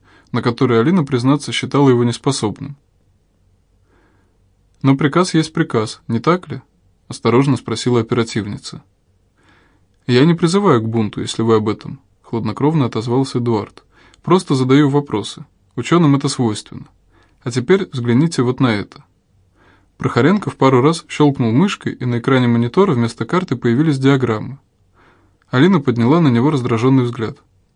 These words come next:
«Вы меня ни с кем не перепутали? Я во всём этом ни чёрта не понимаю». «Извольте, объясню.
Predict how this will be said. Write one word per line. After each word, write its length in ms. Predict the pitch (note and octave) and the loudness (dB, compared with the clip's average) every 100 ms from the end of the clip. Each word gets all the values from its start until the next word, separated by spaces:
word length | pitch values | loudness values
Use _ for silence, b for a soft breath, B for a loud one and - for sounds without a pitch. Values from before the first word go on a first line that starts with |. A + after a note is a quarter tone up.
| _ _ _ _ _ - | _ _ _ _ _ -4
«Вы 140 | B2+ | 4
меня 200 | C#3+ D3 | 6 6
ни 80 | D3 | 4
с 80 | C#3+ | 2
кем 180 | G3 G3 | 2 2
не 80 | |
перепутали? 680 | B2+ B2 A#2+ - A#2+ - C#3 - _ _ | 2 0 -2 -4 -6 -8 -12 -20 _ _
Я 140 | B2+ | 0
во 100 | E3+ | 0
всём 240 | E3 F3+ D#3+ | 0 2 2
этом 220 | C#3 C3 | 2 2
ни 40 | |
чёрта 300 | B2+ C#3 C3+ | 2 -2 0
не 120 | D3 C3 | 0 2
понимаю». 520 | C#3 D3 C3 A2 A2+ _ _ _ _ _ _ b b b b b b - | 2 2 0 -2 -10 _ _ _ _ _ _ b b b b b b -2
«Извольте, 480 | C3 A2 C#3+ - | 2 4 2 2
объясню. 540 | B2+ A2+ G#2+ - A#2+ | 0 0 -4 -2 -4